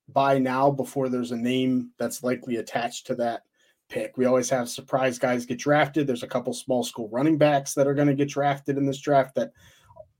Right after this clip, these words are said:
weren't in your C two C league. Like, I would trade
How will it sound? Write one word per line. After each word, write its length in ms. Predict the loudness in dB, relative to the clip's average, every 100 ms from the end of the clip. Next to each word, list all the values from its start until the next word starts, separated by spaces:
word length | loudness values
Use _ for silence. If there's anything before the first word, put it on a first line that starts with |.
| -6
weren't 300 | 0 2 6
in 120 | 8
your 120 | 8
C 180 | 6 -2
two 160 | -2
C 220 | 0 2 6
league. 340 | 6 4 -2 _ _ _
Like, 160 | 0 6
I 120 | 6
would 160 | 6
trade 540 | 2 2 4 4 0